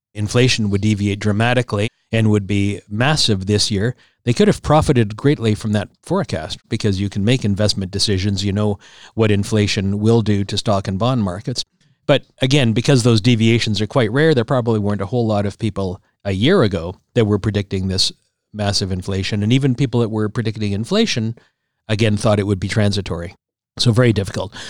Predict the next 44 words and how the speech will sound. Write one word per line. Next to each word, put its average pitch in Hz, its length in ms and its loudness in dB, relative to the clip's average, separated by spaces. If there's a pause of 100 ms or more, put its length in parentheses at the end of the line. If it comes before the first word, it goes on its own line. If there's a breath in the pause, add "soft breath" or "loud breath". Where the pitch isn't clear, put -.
(180 loud breath)
So 170 160 6
our 185 80 6
point 247 300 2
here 147 240 6
is 117 120 2
not 147 240 2
to 117 160 2
beat 123 280 2
up 120 180 2
on 104 180 2
macro 113 360 2
forecasters, 123 640 -2
'cause 120 140 0
that's 135 180 0
their 131 140 2
job, 120 340 0 (380 loud breath)
and 117 80 2
that's 110 100 2
what 113 100 0
they're 107 120 2
paid 101 260 0
to 110 80 -2
do. 107 340 2 (460 loud breath)
The 123 80 0
point 226 240 4
is 117 160 6
that 110 220 2 (260)
the 107 160 2
massive 127 560 4
number 117 320 2
of 101 100 0
inputs 113 580 0
that 107 120 0
would 104 140 -2
affect - 360 -4
the 107 80 -2
direction 107 520 0
of 95 140 0
the 101 120 0
economy 98 440 -2
and 95 100 -4
the 107 60 0
underlying 101 440 0
factors 98 500 -4